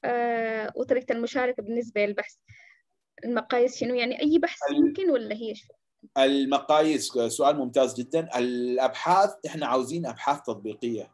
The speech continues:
Speaker 2: يعني يكون في سيركت، يكون في حاجة ملموسة، لأنه إحنا بنتكلم عن معرض.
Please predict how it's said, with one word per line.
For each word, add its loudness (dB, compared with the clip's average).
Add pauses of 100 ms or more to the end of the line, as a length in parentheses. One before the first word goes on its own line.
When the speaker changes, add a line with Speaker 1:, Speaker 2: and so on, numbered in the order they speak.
Speaker 2:
يعني -6
يكون -4
في -8
سيركت، -2
يكون -8
في -2
حاجة 2 (240)
ملموسة، -2
لأنه 0
إحنا -4
بنتكلم 0
عن -2
معرض. -2